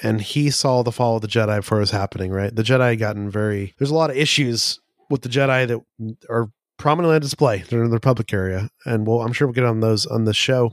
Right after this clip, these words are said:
It's part of the reason why Luke's so great, because he's taken it back to the old ways, you know, where it's like being a roaming knight, helping everyone morally, you know, and not being nested in this political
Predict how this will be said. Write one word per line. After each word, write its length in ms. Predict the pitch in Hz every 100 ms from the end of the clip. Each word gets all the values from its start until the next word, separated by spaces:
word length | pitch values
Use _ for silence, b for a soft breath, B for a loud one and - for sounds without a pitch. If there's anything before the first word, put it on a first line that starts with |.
| -
It's 120 | 127
part 160 | - 165
of 20 |
the 60 | 143
reason 160 | 131
why 80 | 131
Luke's 240 | 117 131 -
so 120 | 117
great, 260 | 104 87 98
because 280 | 107 110 101
he's 220 | 110 98
taken 200 | - 113
it 80 | 98
back 180 | 95 90
to 100 | -
the 80 | 101
old 200 | 92 95
ways, 440 | 95 92 95 - B B B -
you 60 |
know, 100 | 101
where 120 | 95 104
it's 120 | -
like 260 | 101 87 -
being 180 | - 131
a 60 | 120
roaming 380 | 117 120 117 107
knight, 320 | 101 92 -
helping 380 | - 110 - 95
everyone 400 | 90 87 82 82 - -
morally, 380 | 110 95 87 90
you 80 | 87
know, 180 | 92 107
and 120 | 110
not 220 | 123 120
being 300 | 117 107 101 - _
nested 540 | 127 123 135 - 127 107
in 140 | 104
this 280 | 101 101 -
political 580 | - - 104 - 98